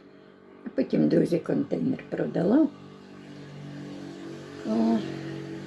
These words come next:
Ну, підприємцем, як я казала, числилась.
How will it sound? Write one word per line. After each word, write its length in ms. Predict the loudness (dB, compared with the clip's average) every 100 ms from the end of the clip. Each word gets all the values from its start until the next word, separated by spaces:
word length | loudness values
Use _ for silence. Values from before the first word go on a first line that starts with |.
| -12 -12 -10 -10 -8 -8 -8 -8 -8 8
Ну, 120 | 10 10
підприємцем, 840 | 6 8 8 10 8 6 2 2
як 180 | 0 2
я 160 | 2 2
казала, 480 | -4 0 2 2 0 -6
числилась. 880 | -6 -6 -2 0 2 2 0 -4